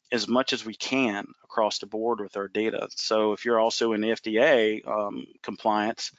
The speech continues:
in your industries that fall up underneath C F R twenty-one dot eleven,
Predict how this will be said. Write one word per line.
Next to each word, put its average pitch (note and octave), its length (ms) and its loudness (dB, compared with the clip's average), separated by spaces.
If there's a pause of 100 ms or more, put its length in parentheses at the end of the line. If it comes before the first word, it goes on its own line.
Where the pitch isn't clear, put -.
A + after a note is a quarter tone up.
(260)
in G#2+ 140 -4
your A2 100 -2
industries A2+ 600 0
that - 120 -8
fall A2+ 200 4
up - 140 -2
underneath G#2+ 360 -2
C - 160 0
F A2 120 -2
R G#2+ 100 2
twenty-one G#2+ 300 -2
dot G#2 140 2
eleven, C3+ 400 2